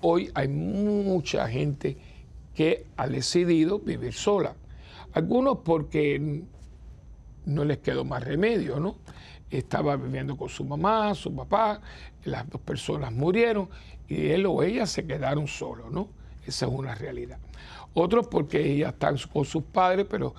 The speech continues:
ya tienen un, un trabajo sólido y quieren ser independientes, ¿no? Y se mudan solos, ¿no? Bueno, pues ese es el grupo este.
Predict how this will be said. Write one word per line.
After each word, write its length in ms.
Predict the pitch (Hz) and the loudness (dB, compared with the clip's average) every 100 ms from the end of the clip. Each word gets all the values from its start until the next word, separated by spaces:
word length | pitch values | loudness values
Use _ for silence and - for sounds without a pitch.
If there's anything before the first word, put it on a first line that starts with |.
| - - - | -14 -16 0
ya 160 | 147 143 | 0 2
tienen 220 | 151 139 | 0 0
un, 200 | 139 139 | -2 -2
un 420 | 156 196 165 160 - | -4 -6 -6 -6 -6
trabajo 400 | - 135 113 131 | -4 -4 -4 -4
sólido 640 | - 190 185 175 165 180 - - - - | 2 4 6 6 4 2 -4 -16 -16 -4
y 140 | 135 | -4
quieren 340 | - 151 147 139 - - | 0 2 2 0 -6 -4
ser 220 | 135 139 | 0 0
independientes, 1160 | 147 143 143 151 139 143 180 175 175 - 202 | 0 0 0 0 2 4 4 4 2 -2 -4
¿no? 220 | - - - - - - - - | -6 -10 -10 -20 -20 -20 -18 0
Y 280 | 180 196 240 - | 2 2 0 -8
se 380 | - - 147 151 | -14 0 0 2
mudan 520 | 139 135 147 151 165 175 | 2 2 4 2 0 -6
solos, 600 | - - 147 117 131 131 | -8 0 0 0 -6 -6
¿no? 140 | 175 - - - - - | -6 -8 -18 -20 -20 -10
Bueno, 180 | - - | -4 -2
pues 240 | - 139 | 0 0
ese 100 | - | 4
es 60 | 160 | 4
el 80 | 156 | 4
grupo 480 | 156 170 - - - | 4 2 2 0 0
este. 340 | 139 - - | -2 -2 -8